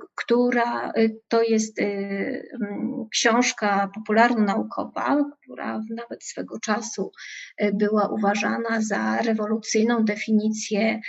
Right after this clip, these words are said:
inteligencji najważniejszej do osiągnięcia sukcesu. I faktycznie inteligencja emocjonalna jest bardzo potrzebna. Natomiast czy jest najważniejszym czynnikiem, tutaj psychologowie na ten temat dyskutują. Y,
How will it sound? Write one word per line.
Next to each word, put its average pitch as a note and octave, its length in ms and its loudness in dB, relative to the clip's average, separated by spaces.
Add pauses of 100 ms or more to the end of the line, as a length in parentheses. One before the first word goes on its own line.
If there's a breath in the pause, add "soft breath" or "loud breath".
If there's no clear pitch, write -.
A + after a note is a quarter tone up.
(200 loud breath)
inteligencji A3 760 4
najważniejszej A3+ 800 4
do G3 140 2
osiągnięcia G#3 760 -2
sukcesu. G#3+ 760 -6 (400 loud breath)
I C#4 100 10
faktycznie D#4+ 460 6
inteligencja C4 600 6
emocjonalna A#3+ 640 -2
jest A3 180 -4
bardzo A3+ 380 4
potrzebna. - 600 -4 (480 loud breath)
Natomiast C#4+ 680 6
czy C4+ 80 6
jest C4+ 180 4
najważniejszym B3 680 6
czynnikiem, A#3 460 0
tutaj A3 380 2 (120)
psychologowie G3+ 580 0
na G3 120 -2
ten G3 200 -2
temat F#3+ 380 0
dyskutują. - 560 -6 (720 loud breath)
Y, G#3 300 0